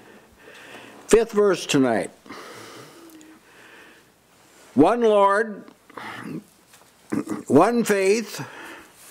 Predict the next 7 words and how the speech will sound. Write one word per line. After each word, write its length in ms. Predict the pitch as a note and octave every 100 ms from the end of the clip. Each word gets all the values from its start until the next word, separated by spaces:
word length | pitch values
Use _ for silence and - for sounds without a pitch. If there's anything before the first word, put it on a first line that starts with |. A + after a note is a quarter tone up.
| - - - - - - - _
one 340 | G2+ D3+ G#3+ G#3+
baptism. 680 | G#3+ F#3+ C#3+ D3 B2 - - - - D3 - - - - - -
Phew, 240 | - - -
boy, 100 | -
that's 200 | B2+ A#2+
a 80 | G2
lot. 400 | A2 A#2+ G2